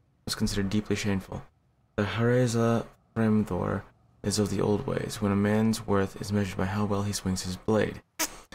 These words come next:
Strength, our highest virtue. These are harsh lands, and they are no place for the weak. The strong will prosper in life, and in death join the ranks of the Il-, Anharlar of Valhalla.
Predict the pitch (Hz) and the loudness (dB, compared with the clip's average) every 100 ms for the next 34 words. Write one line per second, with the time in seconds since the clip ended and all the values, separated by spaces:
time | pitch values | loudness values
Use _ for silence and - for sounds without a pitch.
0 | - - - 110 113 - - 95 90 104 | -10 -2 2 2 0 -8 -6 -4 0 -2
1 | 113 110 98 95 95 - _ _ _ - | 0 0 0 0 -2 -4 _ _ _ -2
2 | 107 107 101 117 117 113 98 95 98 - | 2 2 2 0 0 0 0 0 -2 -6
3 | - _ _ - 92 98 101 104 104 107 | -14 _ _ -8 -2 0 2 0 0 -2
4 | 98 - 95 90 - - _ _ _ - | -2 -2 -2 -2 -8 -18 _ _ _ -8
5 | - 113 120 117 127 110 - 95 92 92 | -2 2 2 2 0 0 0 0 0 -2
6 | 95 - 98 98 98 98 101 - 101 98 | -4 -2 0 2 2 2 -2 -2 0 0
7 | 92 95 95 - - - 95 92 - _ | 0 0 -2 -6 -6 -2 -2 -4 -10 _
8 | _ _ 107 110 107 - - 110 104 98 | _ _ 0 2 2 -2 0 2 2 2
9 | 95 90 90 98 104 _ _ _ _ _ | 0 0 -2 -4 -6 _ _ _ _ _
10 | _ _ _ _ 90 95 95 95 98 87 | _ _ _ _ -6 0 0 0 0 0
11 | - | -4